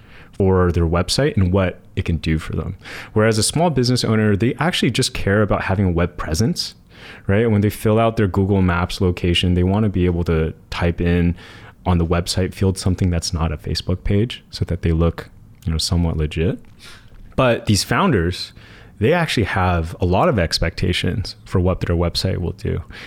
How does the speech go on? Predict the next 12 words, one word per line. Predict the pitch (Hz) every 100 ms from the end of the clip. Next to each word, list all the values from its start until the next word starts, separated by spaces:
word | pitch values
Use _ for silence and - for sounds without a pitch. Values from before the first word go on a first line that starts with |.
| -
And | 104
those | 120
expectations | 123 - 113 104 - 107 - 92
are, | 95 90 90 - - - -
it's | 117
going | - 127
to | 117
be | 101
their | 101 90
primary | - 92 92 87
marketing | 80 98 - 80 87
channel, | - 90 92